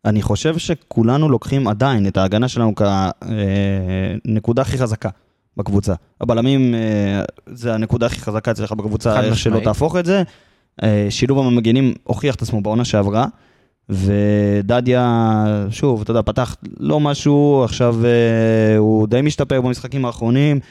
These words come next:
Speaker 1: מצד שמאל, לופז נותן לך את מה שלופז צריך לתת מתחילת העונה כשהוא משחק,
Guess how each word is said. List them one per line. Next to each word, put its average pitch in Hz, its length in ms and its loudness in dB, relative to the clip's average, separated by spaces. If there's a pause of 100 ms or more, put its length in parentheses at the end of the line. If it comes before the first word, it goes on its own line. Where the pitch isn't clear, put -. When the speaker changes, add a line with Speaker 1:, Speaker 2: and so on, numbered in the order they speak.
(320)
Speaker 1:
מצד 120 280 0
שמאל, 123 300 2
לופז 123 520 0
נותן 123 320 0
לך 143 140 -2
את 120 80 0
מה 120 100 -2
שלופז 117 280 0
צריך 110 180 -4
לתת 113 200 0
מתחילת 113 380 -2
העונה 113 260 2
כשהוא 120 300 -2
משחק, 123 560 -4